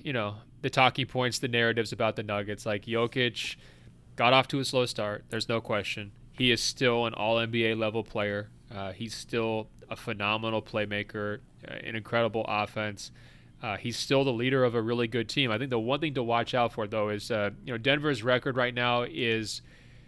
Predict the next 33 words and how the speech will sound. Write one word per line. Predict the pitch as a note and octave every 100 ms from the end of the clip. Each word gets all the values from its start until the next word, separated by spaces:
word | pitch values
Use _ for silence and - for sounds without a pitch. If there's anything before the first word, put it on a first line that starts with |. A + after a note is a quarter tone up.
| -
spiked | - - D3 D3+ C#3+
a | C3
little | B2+ D#3+ C#3+
bit | D3 D3
by | C3+ B2+
an | B2
imbalance | B2+ A#2 A#2 B2 C3 -
between | - A#2+ - B2+
home | A2+ B2 B2+
games | C3 B2+ B2
and | A2
road | A#2 A#2+
games. | C#3+ D#3 F3+ - -
Uh, | C#3+ A2+ G#2+ -
so | - - B2 A#2
they | B2 B2
may | B2
not | C3 C3 -
be | C3 B2
quite | - - A#2+ C3 C#3+
as | C3 A2+
good | C#3 B2+
as | A2+
their | B2+
record. | G#2+ A#2 - D3+ C#3
You | D3+
know, | C3+
if | B2+ C3 A2+
they | C3 C3+
do | A#2 C3 B2+
finish | - C3 B2+
the | B2
season | - C3+ B2+ D3 D3